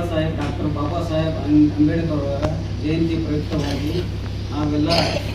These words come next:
ಶ್ರೀ ಶಿವಶಕ್ತಿ ಸ್ನೇಹ ಬಳಗದ ವತಿಯಿಂದ ನಮ್ಮೆಲ್ಲ ಸ್ನೇಹಿತರು ಹಾಗೂ ಶ್ರೀ ಸುರಕ್ಷಾ ಸೇವಾ ಸಂಸ್ಥೆಯ, ಆ, ಸ-,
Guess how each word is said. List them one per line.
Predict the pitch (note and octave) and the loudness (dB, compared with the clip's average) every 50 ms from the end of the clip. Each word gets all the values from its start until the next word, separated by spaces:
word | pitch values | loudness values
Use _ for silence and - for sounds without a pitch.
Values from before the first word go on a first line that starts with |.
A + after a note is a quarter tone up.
| - - - - - - - - - - | -6 -6 -6 -6 -6 -6 -6 -6 -4 -4
ಶ್ರೀ | - D#3 E3+ F3 E3+ E3 | -2 0 0 0 0 0
ಶಿವಶಕ್ತಿ | D#3 D#3 D3+ D#3+ F3 F3 E3+ - F3+ F3+ F#3 G3 G3 - - - - - - - - | -2 -2 -2 -2 -2 -2 -2 0 4 4 4 4 2 -4 -6 -6 -8 -8 -8 -8 -6
ಸ್ನೇಹ | - D#3+ F3 F3+ E3+ D#3 D#3+ | -2 2 2 2 2 2 0
ಬಳಗದ | D#3+ D#3 D#3+ D#3 D3+ D3+ | 0 0 0 0 0 0
ವತಿಯಿಂದ | D3 - - D#3 D3+ D3 C#3 D3 D#3 E3+ F3 - | -2 -2 0 0 0 0 0 0 -2 -2 -2 -4
ನಮ್ಮೆಲ್ಲ | - - - C#3 D3 D#3+ D#3+ E3 D#3+ - | -4 -4 -2 -2 -2 0 0 0 -2 0
ಸ್ನೇಹಿತರು | D#3 D#3+ D#3+ E3 D#3 D#3 D3+ D3+ D3+ D#3 D#3+ F3+ - - - - - - - | 0 0 2 2 2 2 2 0 -2 -2 -2 -4 -6 -6 -6 -6 -6 -6 -6
ಹಾಗೂ | - - D3+ D#3 E3 F3+ F#3 - - - - - - | -4 -4 -4 -2 -2 -2 -2 -2 -2 -4 -4 -4 -4
ಶ್ರೀ | - D#3 D#3+ D#3+ E3 E3 E3 - | -4 -2 -2 0 0 -2 -2 -2
ಸುರಕ್ಷಾ | D#3+ D#3+ E3 E3 E3 - F3 E3+ E3 E3 E3 | -2 -2 -2 0 0 -2 -2 -2 -2 -2 -2
ಸೇವಾ | D#3+ D#3+ D#3+ D#3+ E3 E3 E3 D#3+ - - - | -2 -2 0 0 0 -2 -2 -4 -4 -6 -6
ಸಂಸ್ಥೆಯ, | - D3+ D#3 D#3 D#3 D#3+ D#3 D3 D3 D#3 D#3 E3 F3 - - - - - - - - - - - - - - - - D#3 | -4 -2 0 0 2 2 2 2 2 2 0 0 -2 -4 -6 -6 -6 -6 -6 -6 -6 -6 -6 -6 -6 -6 -6 -6 -6 -4
ಆ, | D#3 D#3 D3+ D3+ D3+ D3 D3 C#3+ C#3+ C#3+ - - - - - | -2 0 0 0 0 0 -2 -2 -4 -4 -4 -6 -6 -6 -4
ಸ-, | D3+ D#3 D3+ D3 C#3+ | -4 -2 -2 -2 -2